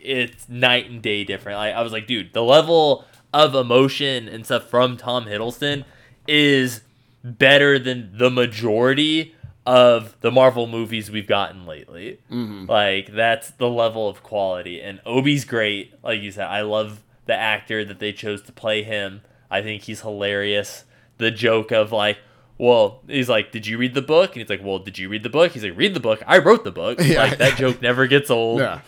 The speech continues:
Speaker 2: totally.
Speaker 1: Um, yeah, Owen Wilson's character is great. And, like, I love him and, uh, I forget what his name is, Rick Wolf or whatever, when they're in the
Speaker 2: Mm.
Speaker 1: McDonald's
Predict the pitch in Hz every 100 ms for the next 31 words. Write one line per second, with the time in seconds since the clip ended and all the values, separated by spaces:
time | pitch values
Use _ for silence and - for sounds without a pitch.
0 | - 120 95 92 113 101 98 95 95 _
1 | _ _ _ _ _ _ _ 135 123 -
2 | _ - 127 135 123 120 120 127 120 123
3 | - 127 120 131 120 - 117 117 113 -
4 | 120 113 113 127 117 117 127 127 117 -
5 | _ - 135 135 127 117 107 101 110 123
6 | 117 110 104 104 101 104 104 101 117 -
7 | 107 110 113 120 117 113 117 110 110 107
8 | 107 107 107 90 98 98 113 131 156 143